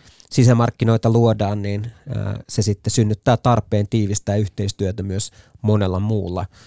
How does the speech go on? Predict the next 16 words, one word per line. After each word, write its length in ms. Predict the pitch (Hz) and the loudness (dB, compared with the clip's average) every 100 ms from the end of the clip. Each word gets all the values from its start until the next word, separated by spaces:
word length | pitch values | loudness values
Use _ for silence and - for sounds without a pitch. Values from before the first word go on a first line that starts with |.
| _ _ - | _ _ -4
poliittisen 460 | 101 95 - 95 | -2 -2 -4 -6
yhteistyön 540 | 95 98 104 101 95 95 | -6 -8 -10 -8 -8 -6
saralla. 420 | - 98 78 71 | -4 -6 -8 -10
Ja 160 | 80 78 - | -10 -12 -16
vaikka 220 | - 131 | -6 0
Schengen-järjestelmän 960 | 135 117 113 110 104 98 - 101 98 | 2 2 2 2 2 0 -2 -2 -2
synty 280 | 104 101 98 | -4 -6 -6
on 140 | 87 - | -10 -8
tässä 320 | - - 98 _ _ 110 | -8 -8 -10 _ _ -6
hyvä 180 | 95 | -4
esimerkki, 540 | 82 - 87 95 - 107 | -6 -8 -8 -12 -12 -14
että 220 | - 104 - - _ _ | -10 -10 -10 -20 _ _
kyse 260 | 113 110 110 | 2 4 4
ei 140 | 117 | 4
ollut 180 | 110 104 | 4 2
mistään 460 | 107 - 101 101 | 0 -2 -4 -4